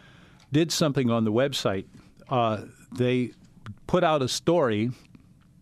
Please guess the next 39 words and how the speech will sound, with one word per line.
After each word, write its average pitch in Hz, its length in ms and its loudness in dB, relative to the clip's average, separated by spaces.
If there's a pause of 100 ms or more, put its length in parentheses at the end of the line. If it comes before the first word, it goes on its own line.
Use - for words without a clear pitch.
(500)
uh, 131 240 2
part 170 380 0
of 139 80 0
which - 420 -4 (720)
was 135 180 0
an 127 120 2
interview 131 420 2
that 117 180 0
I 113 120 0
had 120 240 0
with 110 140 -4
the 120 60 -4
guys 110 360 -2
over 107 180 0
on 101 140 -2
W 107 260 -2
W 98 420 -2
L 110 220 0 (460)
about 123 300 -2
this 127 200 -4 (220)
article 156 420 2
that 123 200 -2
came 135 260 0
out 127 180 -2
in 120 160 0
the 110 80 0
New 113 220 0
York 143 320 0
Times 151 500 0
last 98 340 -4
week 104 360 -4 (480)
saying 170 500 0
that 123 380 -2 (480)
gumbo 139 760 2 (320)
was 131 240 2
dead 123 600 0 (120)
in 131 200 2
New 120 100 2
Orleans. 98 640 -2